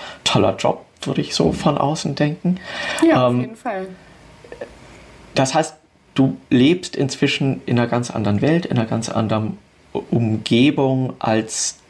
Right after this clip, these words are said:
Speaker 1: die, aus der du gekommen bist. Lass uns da gleich noch mal ein bisschen näher drauf eingehen, wie, wie das so ist, sozusagen in zwei Milieus so gut zu kennen. Aber erstmal,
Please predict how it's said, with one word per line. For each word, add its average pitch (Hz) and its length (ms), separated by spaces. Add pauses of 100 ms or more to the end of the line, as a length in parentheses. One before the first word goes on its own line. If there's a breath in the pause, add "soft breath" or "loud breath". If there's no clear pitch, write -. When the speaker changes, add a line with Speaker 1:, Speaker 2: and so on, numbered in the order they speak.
(100)
Speaker 1:
die, 120 340
aus 107 240
der 107 160
du 110 100
gekommen 101 680
bist. - 380 (720 loud breath)
Lass - 220
uns 180 180
da 156 120
gleich 156 320
noch 156 140
mal 151 140
ein 139 80
bisschen 127 460 (480)
näher 139 340
drauf 120 300
eingehen, 117 500
wie, 123 200 (100)
wie 127 140
das 123 440 (120)
so 123 260
ist, 147 280
sozusagen 110 680
in 110 380 (1600 loud breath)
zwei 117 280
Milieus 120 440
so 107 120
gut 107 260
zu - 160
kennen. 98 580 (100)
Aber - 520 (380)
erstmal, 135 520